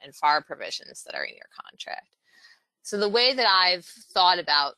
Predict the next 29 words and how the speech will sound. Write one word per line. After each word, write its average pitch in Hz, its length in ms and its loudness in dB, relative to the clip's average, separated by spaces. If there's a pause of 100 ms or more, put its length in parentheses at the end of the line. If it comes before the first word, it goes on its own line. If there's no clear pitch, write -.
(280)
what 165 400 -4
clauses 160 520 -4
to - 120 -14
cover 151 360 -8
today 147 640 -4
is - 140 -14
to 180 120 -10
group 170 380 -8
them 165 400 0 (180)
into 160 440 -8
these 156 260 -10
different 156 400 -12
categories, 143 1080 -6 (880)
which - 260 -10 (160)
the 180 100 -6
first, - 500 -2
um, 151 320 2
item 147 380 -4 (160)
is 156 240 -12 (160)
commercial 165 420 -6
item 151 240 -2
contracts, 147 600 -4
mandatory 143 580 -6
flow 139 300 -8
downs. 147 540 -8
If - 120 -18
you're 151 140 -6
a 151 40 -8
subcontractor - 880 -6